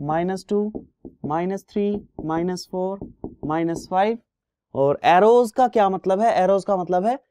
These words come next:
ये लाइन कितना भी आगे तक जा सकती है, कितने भी नंबर्स इस पे आ सकते हैं। तो मैं आपको ये बताना चाह रहा हूँ, ये याद दिलाना चाह रहा हूँ कि नाइन्थ क्लास में हमने क्या पढ़ा था, हमने डेसिमल नंबर्स को, ठीक है, डेसिमल नंबर्स को नंबर लाइन पे ड्रॉ करना सीखा।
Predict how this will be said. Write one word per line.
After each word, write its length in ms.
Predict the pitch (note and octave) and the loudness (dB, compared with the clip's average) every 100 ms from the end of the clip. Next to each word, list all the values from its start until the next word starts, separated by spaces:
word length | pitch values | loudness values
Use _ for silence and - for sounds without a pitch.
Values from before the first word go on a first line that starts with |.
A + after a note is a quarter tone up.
| _ _ D3+ | _ _ -2
ये 80 | |
लाइन 260 | E3 F3+ G3+ | 0 2 0
कितना 320 | G#3 - A3 | -2 -4 0
भी 100 | A3 | 4
आगे 200 | G#3 F3 | 4 2
तक 100 | E3 D#3 | 0 -2
जा 180 | C#3+ C#3 | -2 -2
सकती 260 | D#3 - | -4 -2
है, 40 | G3+ | -2
कितने 260 | F3 F3 E3+ | -2 -4 -2
भी 100 | E3+ | -2
नंबर्स 400 | D3+ D3 D#3 D3 | -2 0 -2 -4
इस 120 | - | -4
पे 180 | G#3+ C#4 _ _ - | -2 -4 _ _ -2
आ 140 | D#3+ D3 | 0 0
सकते 320 | B2+ - A#2 | -4 -10 -10
हैं। 800 | G#2+ A#2 _ _ _ _ - - | -10 -16 _ _ _ _ -10 -2
तो 100 | G3 | 2
मैं 120 | A#3+ | 2
आपको 240 | B3+ D4 | 2 2
ये 80 | C#4+ | 4
बताना 300 | B3+ A3 G#3+ | 4 2 2
चाह 200 | G3 D#3+ | 0 -2
रहा 100 | D3+ | -2
हूँ, 120 | F3+ | -2
ये 100 | G3+ | 0
याद 280 | G3+ F3 F#3+ | 2 2 2
दिलाना 360 | F#3+ G#3+ G3 F3+ | 2 0 0 -4
चाह 180 | D#3 C#3 | -8 -8
रहा 100 | D#3 | -8
हूँ 100 | D#3+ | -4
कि 120 | G#3 | -4
नाइन्थ 380 | E3+ F#3 A#3+ A3 | -2 -4 -4 -6
क्लास 360 | F#3+ E3 D3+ F3 | -6 -4 -6 -8
में 140 | F3 | -10
हमने 340 | F3 F#3+ A3 G#3+ | -6 -4 -2 -2
क्या 160 | F3 C#3+ | -4 -4
पढ़ा 220 | C3 B2 | -6 -6
था, 200 | E3+ B3 _ _ - | -6 -6 _ _ -6
हमने 280 | E3 G#3+ A#3 | 0 0 0
डेसिमल 640 | D3+ E3 - B3+ B3 A#3+ | 0 -2 -2 -4 -2 -2
नंबर्स 460 | F#3+ E3 D3+ C#3+ - | -2 -2 -2 -2 -4
को, 220 | C3 G#2+ _ _ _ _ _ - | -10 -10 _ _ _ _ _ -8
ठीक 120 | D3 | -2
है, 160 | B3+ A2+ | 0 0
डेसिमल 500 | A#2+ E3 - A#3 A#3+ | 0 0 0 0 0
नंबर्स 340 | A3 G#3 G#3 - | 0 2 0 2
को 160 | A#3+ A3 | 0 2
नंबर 420 | F#3+ G#3 A3+ A#3 | 2 2 2 2
लाइन 240 | A3+ A3 | 0 -2
पे 120 | A3+ | -2
ड्रॉ 180 | F3+ F3 | 0 -2
करना 260 | D#3 C#3+ C3+ | -2 -4 -6
सीखा। 340 | B2+ B2 A#2 | -6 -10 -10